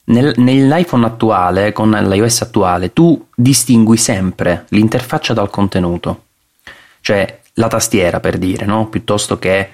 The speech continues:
eh, il campo di ricerca, eccetera. Sono comunque sempre ben differenziati dal contenuto.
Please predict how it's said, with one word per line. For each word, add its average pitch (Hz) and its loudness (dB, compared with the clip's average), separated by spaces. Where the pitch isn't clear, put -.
eh, 92 -2
il 90 -4
campo 101 -2
di 98 0
ricerca, 95 0
eccetera. - -2
Sono 135 0
comunque 147 2
sempre 147 0
ben 143 0
differenziati 104 -2
dal 92 0
contenuto. - -6